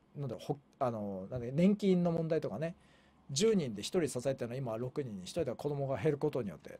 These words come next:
ど-、どんどん変わってくるし、まあ、今後はね、エーアイとかそのデジタル的なものが増えて、働く人口がそんなに必要になるのかどうかもちょっと分かんないんですけども、やっぱ少子化ってなると、も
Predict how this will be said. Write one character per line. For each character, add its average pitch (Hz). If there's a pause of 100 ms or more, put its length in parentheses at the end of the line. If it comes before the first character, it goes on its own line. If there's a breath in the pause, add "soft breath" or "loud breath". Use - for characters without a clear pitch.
ど-、 127 (120)
ど 143
ん 135
ど 123
ん 104
変 147
わ 147
っ 139
て 151
く 147
る 143
し、 226 (260 loud breath)
ま 226
あ、 -
今 277
後 320
は 320
ね、 311 (100)
エ 311
ー 311
ア 320
イ 285
と 208
か 139
そ 147
の 143
デ 151
ジ 175
タ 196
ル 185
的 175
な 175
も 175
の 156
が 107
増 -
え 160
て、 170
働 170
く 175
人 170
口 160
が 156
そ -
ん 269
な 262
に 262
必 -
要 220
に 202
な 226
る 247
の 214
か 113
ど 117
う 110
か 95
も 92
ち -
ょ -
っ -
と 101
分 139
か 294
ん 330
な 170
い 120
ん 104
で 98
す -
け 117
ど 127
も、 180 (760 loud breath)
や 269
っ -
ぱ 220
少 254
子 240
化 262
っ 240
て 269
な 262
る 196
と、 175
も 107